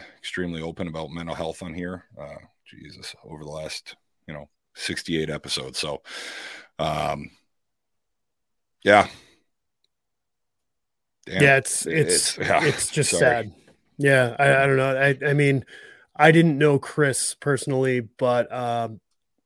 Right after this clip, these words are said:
Speaker 2: you know, he, he was part of our community, the softball community. He had kids. You see that, and it's just, it's awful, right? Um, and his,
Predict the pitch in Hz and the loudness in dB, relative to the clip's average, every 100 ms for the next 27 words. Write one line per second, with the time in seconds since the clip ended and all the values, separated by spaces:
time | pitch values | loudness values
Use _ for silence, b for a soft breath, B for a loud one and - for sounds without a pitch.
0 | _ _ _ 143 135 123 117 156 139 143 | _ _ _ -2 0 0 0 -2 0 2
1 | 143 131 135 131 117 - - b b b | 2 4 2 2 0 -4 -8 b b b
2 | _ - 170 156 139 143 143 160 151 156 | _ 4 8 8 6 2 2 2 4 4
3 | 147 147 139 _ _ 120 - 131 120 139 | 2 -2 -6 _ _ -10 -2 -2 2 2
4 | 123 143 131 135 127 131 123 b b b | 2 0 0 0 0 -2 -6 b b b
5 | b _ _ _ 151 131 107 - 170 170 | b _ _ _ 0 0 0 -2 2 2
6 | 147 - - - 131 - 160 143 - - | 0 -6 -8 -8 -6 -2 2 2 0 -2
7 | 139 127 120 - 131 - - 139 - - | -2 -2 -4 -6 -6 -6 -8 -8 -6 -8
8 | - - 139 127 - 113 113 123 127 - | -12 -8 -4 -4 -4 -6 -4 -2 -2 -4
9 | B B B B B B 131 120 110 107 | B B B B B B -4 -4 -4 -8
10 | - _ _ _ _ _ _ - - 147 | -14 _ _ _ _ _ _ -8 4 6
11 | 127 151 139 113 - - | 6 6 4 2 -2 -4